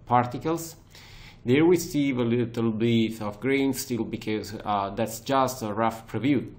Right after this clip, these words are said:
Uh, decompositing is done in Fusion, but it is really, really simple because we are using not so much paths. The setup is done in three D S Max, as you know,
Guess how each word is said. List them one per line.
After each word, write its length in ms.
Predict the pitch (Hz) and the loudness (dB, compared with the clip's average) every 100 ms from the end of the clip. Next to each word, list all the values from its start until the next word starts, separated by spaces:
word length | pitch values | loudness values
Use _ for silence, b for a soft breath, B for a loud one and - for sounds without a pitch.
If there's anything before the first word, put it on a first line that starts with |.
| B B B B B - | B B B B B -2
Uh, 220 | 110 110 | 2 2
decompositing 800 | 113 175 180 160 160 123 131 131 | 0 0 2 2 0 -2 0 0
is 160 | 120 | 0
done 260 | 131 123 117 | 0 2 2
in 80 | 113 | 0
Fusion, 500 | - 151 156 208 151 | 0 0 0 0 2
but 380 | 110 107 104 107 | 2 4 2 0
it 120 | 107 | -4
is 280 | 104 - - | -6 -10 -6
really, 560 | 120 131 120 113 107 - | -2 0 2 2 0 -4
really 260 | 113 113 | -4 -2
simple 420 | 110 - 139 156 165 | -4 -4 -4 -2 -2
because 320 | 113 113 - | -2 -6 -4
we 200 | 110 110 | -2 -2
are 40 | |
using 440 | 107 107 110 104 104 | -2 -4 -4 -4 -4
not 160 | 110 | -4
so 240 | - - 107 | -6 -6 -6
much 520 | 98 98 98 - - | -4 -4 -4 -6 -8
paths. 500 | 214 196 - - - - B B B B B B | -6 -6 -8 -14 -16 -20 B B B B B B
The 120 | 135 | -2
setup 320 | 147 175 196 | 0 2 4
is 180 | 190 - | 4 4
done 300 | 160 151 147 | 4 4 4
in 160 | 139 131 | 0 -2
three 180 | - | -2
D 140 | 147 135 | 0 0
S 120 | 123 | 0
Max, 360 | 123 120 120 120 | -2 -2 -4 -4
as 260 | 110 - | -4 -2
you 80 | 117 | 0
know, 380 | 117 123 165 | 2 2 -2